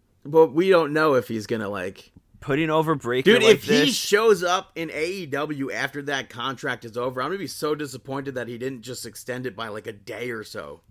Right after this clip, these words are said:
Speaker 2: Why?
Speaker 1: And didn't show up at U B S. <laughs>
Speaker 2: Why?
Speaker 1: Why not? Why would I not wanna be there for Johnny Gargano's debut in A E W?
Speaker 2: I don't know.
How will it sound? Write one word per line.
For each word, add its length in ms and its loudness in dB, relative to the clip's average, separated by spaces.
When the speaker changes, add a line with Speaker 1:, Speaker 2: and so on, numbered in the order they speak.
Speaker 2:
Why? 520 -6
Speaker 1:
And 180 -8
didn't 260 -4
show 260 -6
up 220 -8
at 160 -10
U 180 -10
B 200 -10
S. 360 -12
<laughs> 680 -14
Speaker 2:
Why? 680 -4
Speaker 1:
Why 300 -6
not? 440 -4
Why 160 -6
would 100 -2
I 80 -2
not 240 -6
wanna 180 -4
be 160 -6
there 160 -2
for 100 -14
Johnny 320 -8
Gargano's 600 -6
debut 460 -10
in 80 -8
A 80 -6
E 140 -8
W? 460 -12
Speaker 2:
I 200 -6
don't 100 -4
know. 220 -4